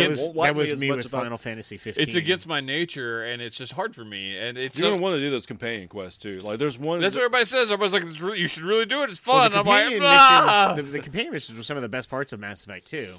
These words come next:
Speaker 2: Yeah.
Speaker 3: I don't know.
Speaker 1: And that's how
Speaker 3: I
Speaker 1: you
Speaker 3: played
Speaker 1: s-,
Speaker 3: Andromeda.
Speaker 1: that's how you save them
Speaker 2: <laughs> We'll play
Speaker 1: from the horrific ending of Mass Effect two where everyone can die.
Speaker 2: Or no one does.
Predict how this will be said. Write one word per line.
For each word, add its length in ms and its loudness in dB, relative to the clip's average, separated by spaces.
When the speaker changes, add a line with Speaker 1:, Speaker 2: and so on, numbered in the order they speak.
Speaker 2:
Yeah. 220 2
Speaker 3:
I 140 8
don't 320 2
know. 300 4
Speaker 1:
And 100 -6
that's 180 -4
how 100 6
Speaker 3:
I 60 10
Speaker 1:
you 80 4
Speaker 3:
played 220 6
Speaker 1:
s-, 60 8
Speaker 3:
Andromeda. 600 4
Speaker 1:
that's 180 -2
how 100 2
you 220 -2
save 720 0
them 500 -2
Speaker 2:
<laughs> 40 -20
We'll 180 -2
play 460 2
Speaker 1:
from 20 -8
the 200 0
horrific 800 -2
ending 300 0
of 120 -2
Mass 280 -4
Effect 240 -8
two 120 -4
where 220 -6
everyone 460 -4
can 180 -10
die. 400 -6
Speaker 2:
Or 100 -10
no 140 -16
one 180 -16
does. 320 -18